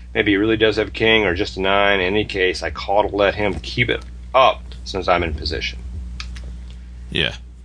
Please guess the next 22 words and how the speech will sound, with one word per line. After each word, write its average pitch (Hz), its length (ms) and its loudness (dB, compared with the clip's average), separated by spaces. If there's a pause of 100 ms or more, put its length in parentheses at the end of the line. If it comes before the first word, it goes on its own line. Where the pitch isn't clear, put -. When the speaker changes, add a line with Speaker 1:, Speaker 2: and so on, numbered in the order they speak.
(1000)
Speaker 1:
River 127 320 4
is 120 140 4
the 110 120 -2
seven 180 540 0
of 120 120 0
clubs, 104 680 0
so, 101 480 2
uh, 101 380 6
our 98 160 2
final 104 260 2
board 101 260 2
is 90 100 -2
king, 101 280 -2
king, 98 500 -2
nine, 98 760 2
jack, 95 680 2
seven, 101 760 2 (880)
and 101 500 4
our 104 100 6
opponent 113 380 2
bets 123 280 2
eighty. 170 440 0